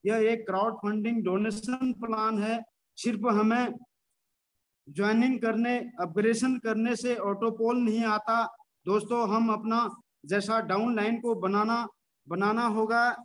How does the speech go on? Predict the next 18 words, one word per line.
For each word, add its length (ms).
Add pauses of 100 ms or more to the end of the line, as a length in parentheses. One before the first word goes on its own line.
(280)
यह 180
learn 420
and 440
teach 260 (180)
duplication 580
का 140
business 420
है 100
साथियों। 440 (460)
हमारा 400 (260)
ruby 360
बनना 380
कोई 240
बड़ी 260
बात 300
नहीं 240
है, 200 (640)
अपनी 300